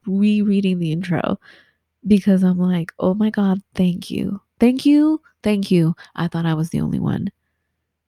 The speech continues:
It talks about emotions and what burnout really is and how to get out of it, how to get out of that burnout. And I think actually that's the key to the fall of friendship, the fall of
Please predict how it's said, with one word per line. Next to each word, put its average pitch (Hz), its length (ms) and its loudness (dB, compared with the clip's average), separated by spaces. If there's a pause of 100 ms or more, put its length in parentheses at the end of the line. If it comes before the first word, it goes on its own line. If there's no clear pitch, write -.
It 208 140 0
talks 226 340 -4
about 202 680 0
emotions 190 720 -2
and 170 240 0 (220)
what 196 260 2
burnout 190 480 0
really 185 380 0
is 190 400 0 (220)
and 185 560 2
how 190 240 0
to 196 80 2
get 185 160 -2
out 185 160 -2
of 220 100 -6
it, - 240 -8
how 180 120 0
to 185 80 -4
get 175 180 -2
out 165 180 0
of 165 80 -4
that 151 160 -6
burnout. 165 480 -2 (680)
And 202 120 2
I 185 100 4
think 208 320 -2
actually 180 360 0
that's 165 240 -2
the 160 120 -8
key 185 440 -4
to 170 380 2 (640)
the 175 460 -2 (320)
fall 175 420 0
of 170 460 -2 (240)
friendship, - 460 -6 (140)
the 175 120 -2
fall 165 460 -2
of 175 200 -4